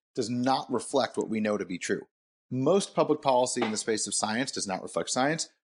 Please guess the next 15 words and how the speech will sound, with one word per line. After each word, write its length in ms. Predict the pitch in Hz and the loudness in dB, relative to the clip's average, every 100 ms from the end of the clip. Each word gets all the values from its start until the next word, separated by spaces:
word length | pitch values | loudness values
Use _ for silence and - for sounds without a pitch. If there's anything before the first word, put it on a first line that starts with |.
| _ | _
Most 420 | 120 123 151 151 - | -4 2 2 2 2
public 240 | 135 113 | 2 4
policy 560 | 117 113 117 - 113 - | 2 2 2 0 -2 -2
in 120 | 101 | -2
the 60 | 90 | -4
space 280 | - 107 | -2 -2
of 80 | 92 | -2
economics 500 | 98 95 98 147 165 | -4 -2 -2 -2 -2
does 160 | 110 98 | -2 -2
not 380 | 101 113 120 104 | 2 2 0 -4
re-, 300 | - - 60 | -4 -4 -2
represent 400 | 110 110 107 110 | -2 0 0 -2
the 80 | 101 | 0
best 220 | 104 - | 0 2
economics. 560 | 98 92 117 165 - | 0 0 0 0 -2